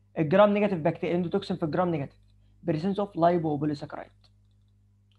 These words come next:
الاندوتوكسين بسبب اللايبوبوليساكرايد. طيب ال، آه، how do you describe الفلاجيلا distribute as single flagella in each pole؟ يبقى amphitrachus. آه، what is the best definition of obligatory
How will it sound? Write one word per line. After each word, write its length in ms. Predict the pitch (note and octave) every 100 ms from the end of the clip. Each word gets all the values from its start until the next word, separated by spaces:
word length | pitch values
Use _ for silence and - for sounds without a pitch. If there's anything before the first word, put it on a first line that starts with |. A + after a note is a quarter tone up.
| -
الاندوتوكسين 600 | D#3+ F3+ D#3+ F#3+ F#3+ E3
بسبب 260 | D3 E3 D3
اللايبوبوليساكرايد. 720 | D#3 C#3+ C#3+ C#3 - - - - - - - - -
طيب 340 | C#3+ C#3+ C#3+ -
ال، 260 | F3 E3 E3 D#3+ D3+ D3+ -
آه، 360 | - E3+ D#3 D3+
how 260 | F#3 G#3+ G#3+
do 20 |
you 260 | A3 G3
describe 180 | - F3+
الفلاجيلا 640 | G#3 G3 - E3 F3+ G3+ D#3
distribute 360 | - E3 F#3+
as 160 | G3+ G#3 - - _ -
single 300 | A3 G#3 F#3+
flagella 500 | F3 E3 G#3 G#3 F#3
in 140 | G3
each 180 | F#3+ E3+
pole؟ 260 | E3+ - - - - - - _ -
يبقى 280 | D3 D#3+ D#3+
amphitrachus. 600 | D3 C3 - - - - - - - _ _ _ _ _ _ _ _ - _ _ _ _ _ _ _ _ _ _ _ D#3+
آه، 220 | D#3+ E3
what 160 | G#3 A#3
is 140 | F#3+
the 100 | F3+
best 220 | A3 G#3+ F#3
definition 400 | F#3+ G#3 G#3+ F#3
of 100 | F3+
obligatory 640 | F3+ D#3 E3+ G3+ G3